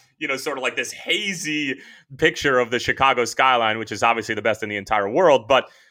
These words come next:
Speaker 2: it, you know, it's just
Speaker 1: But
Speaker 2: one
Speaker 1: you
Speaker 2: of those
Speaker 1: turn
Speaker 2: ones
Speaker 1: the other
Speaker 2: where you're
Speaker 1: way
Speaker 2: like,
Speaker 1: and you can
Speaker 2: "Yes,
Speaker 1: see
Speaker 2: this is"
Speaker 1: downtown Detroit.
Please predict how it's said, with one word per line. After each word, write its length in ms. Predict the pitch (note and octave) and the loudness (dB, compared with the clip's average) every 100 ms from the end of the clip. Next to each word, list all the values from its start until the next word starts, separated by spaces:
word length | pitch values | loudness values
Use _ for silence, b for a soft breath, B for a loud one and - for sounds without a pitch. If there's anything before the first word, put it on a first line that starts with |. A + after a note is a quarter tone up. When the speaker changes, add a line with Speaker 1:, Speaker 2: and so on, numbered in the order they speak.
| B - | B -4
Speaker 2:
it, 180 | D3 - | -4 -2
you 140 | D#3 C3+ | 0 2
know, 160 | A#2 | 4
it's 300 | A#2 C3+ C3+ | 2 2 0
just 140 | D3+ - | -2 0
Speaker 1:
But 60 | |
Speaker 2:
one 60 | C#3+ | 0
Speaker 1:
you 60 | B2 | 2
Speaker 2:
of 60 | |
those 0 | |
Speaker 1:
turn 100 | E3 | 2
Speaker 2:
ones 120 | C3+ D#3+ | 4 4
Speaker 1:
the 20 | |
other 160 | D#3 | 4
Speaker 2:
where 0 | |
you're 20 | A2+ | 2
Speaker 1:
way 60 | |
Speaker 2:
like, 60 | A2+ | 2
Speaker 1:
and 60 | B2 | 0
you 40 | |
can 40 | A#2+ | 0
Speaker 2:
"Yes, 80 | B2+ | 0
Speaker 1:
see 80 | B2+ | 0
Speaker 2:
this 80 | |
is" 60 | C3+ | 2
Speaker 1:
downtown 360 | C3+ C3 B2 A#2+ | 0 2 0 0
Detroit. 600 | A#2+ - D3 D2+ - | -4 -4 -4 -4 -10